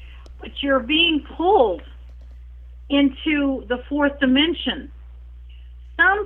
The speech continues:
people understand that they're gonna move into the light, and their time in the fourth dimension is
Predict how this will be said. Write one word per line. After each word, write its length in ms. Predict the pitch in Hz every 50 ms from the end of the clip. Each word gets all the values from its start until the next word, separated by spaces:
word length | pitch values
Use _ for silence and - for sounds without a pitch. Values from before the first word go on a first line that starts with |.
| - -
people 640 | 381 349 320 254 - 269 254 240 240 233 220 220 - - - - - -
understand 920 | 262 302 311 294 302 277 262 - - - 302 285 285 277 262 247 240 233 208
that 160 | 226 220 226
they're 160 | 240 240 240
gonna 180 | 247 247 247 247
move 240 | 240 240 240 233
into 240 | 233 233 226 220 214
the 60 | 208
light, 420 | 202 202 220 240 233 208 185 - 151
and 160 | 190 208 202
their 120 | 202 202
time 360 | 202 - - - 339 339 320 294
in 80 | 269
the 120 | 254 233 - -
fourth 220 | 277 269 254 254
dimension 460 | 262 247 233 233 233 220 - 226 208
is 100 | 180 165